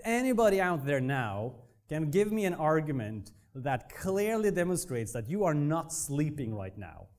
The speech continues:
that you are not dreaming right now, can anybody prove that you're not dreaming right now?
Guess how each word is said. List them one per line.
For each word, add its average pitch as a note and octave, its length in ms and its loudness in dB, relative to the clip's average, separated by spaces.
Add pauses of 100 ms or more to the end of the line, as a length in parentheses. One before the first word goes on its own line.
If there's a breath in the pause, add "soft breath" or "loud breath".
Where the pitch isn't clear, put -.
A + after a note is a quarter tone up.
that A2+ 160 -8
you C#3+ 80 0
are D#3 80 2
not D#3 420 0
dreaming B2+ 500 0
right F#2+ 240 -8
now, F#2+ 260 -12 (500 soft breath)
can B2 240 -6
anybody G3+ 420 0
prove F#3 380 0
that E3+ 140 -6
you're E3+ 100 -4
not E3+ 140 -4
dreaming F3+ 380 -2
right F3+ 200 -4
now? F#3+ 300 -6